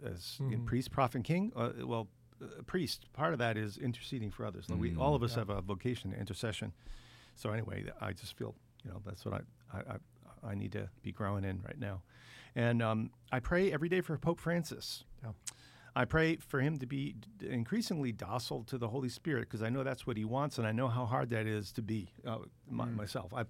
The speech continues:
Speaker 1: I mean, honestly, I feel like I miss a lot of the inspirations of the Spirit. I don't get 'em clear. It's hard, and,
Speaker 2: Nice.
Speaker 1: um, it's hard the busier you are, I think. And, um, so I, I pray that, th-, that he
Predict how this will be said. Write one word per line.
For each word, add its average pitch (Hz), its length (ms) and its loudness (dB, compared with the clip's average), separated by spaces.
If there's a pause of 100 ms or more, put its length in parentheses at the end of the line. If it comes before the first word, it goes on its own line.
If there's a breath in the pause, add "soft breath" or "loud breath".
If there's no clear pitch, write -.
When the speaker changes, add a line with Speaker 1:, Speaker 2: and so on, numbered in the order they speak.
Speaker 1:
I 117 180 -2
mean, 117 180 4
honestly, 131 540 4 (400 loud breath)
I 127 40 -2
feel 135 140 4
like 117 160 2
I 120 80 4
miss 117 280 4
a 123 40 -2
lot 113 220 0
of 101 60 -2
the 104 100 -2
inspirations 107 600 -4
of 104 100 -4
the 92 60 -6
Spirit. 104 420 0
I 101 100 0
don't 104 180 0
get 104 140 -2
'em 98 140 -4
clear. 107 500 -4 (340 loud breath)
It's 151 140 0
hard, 214 280 4 (240)
and, 117 220 4
Speaker 2:
Nice. 117 120 6
Speaker 1:
um, 113 220 4 (300 loud breath)
it's 120 160 0
hard 139 200 4
the 110 80 0
busier 123 300 2
you 98 180 2
are, 92 180 4
I 95 60 4
think. 117 440 0
And, 104 280 2
um, 101 260 0 (480 loud breath)
so 113 320 2
I, 110 220 -2
I 104 80 -4
pray 104 300 0
that, 101 200 -2 (500)
th-, 117 140 -8
that 104 160 -2
he 101 320 -2